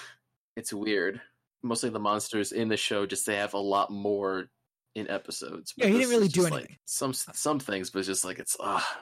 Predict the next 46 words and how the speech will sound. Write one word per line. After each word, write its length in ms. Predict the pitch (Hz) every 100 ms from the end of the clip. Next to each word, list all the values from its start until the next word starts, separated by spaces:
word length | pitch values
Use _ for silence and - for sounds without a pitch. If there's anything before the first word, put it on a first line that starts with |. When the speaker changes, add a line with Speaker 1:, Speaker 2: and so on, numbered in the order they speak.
| - -
Speaker 1:
<laughs> 400 | - - - -
it's 200 | 131 -
just 240 | 135 -
mainly 480 | 101 107 120 113 107
fucking 520 | - - - - -
Trent 480 | 135 - 90 98 -
and 160 | 117 120
the 80 | 107
White 260 | 107 120
Ranger. 520 | 120 139 170 139 107 - - - - - _ _ -
Speaker 2:
Yeah, 320 | 254 349 294 -
and 180 | 247
that's, 240 | 294 311 -
like, 220 | 294 226
that's, 280 | 269 285 - 226
I 100 | 262
guess 160 | 277 262
that's 140 | 262
kind 260 | - 262 254
of 60 |
my 140 | 247 240
thing. 200 | 277 233
I'm 100 | 202
ready 180 | 214
for 100 | 185
him 100 | 208
to 60 | 196
be 120 | 180
a 20 | 165
good 180 | 180
guy. 220 | 151 185 - - - - _ _
<laughs> 960 | - - - - - - - - 226 -
Speaker 1:
Can 140 | 156
Speaker 2:
I 60 | 240
Speaker 1:
we 40 |
Speaker 2:
guess 160 | 262 262 -
I, 120 | 233 - _ -
I 100 | 233
guess 220 | 247 254 -
I 120 | 220
don't 140 | 254
know 200 | 247 240
how 260 | 180 208 208
long 520 | 190 190 196 196 180
I 160 | 175 175
can, 400 | 170 180 165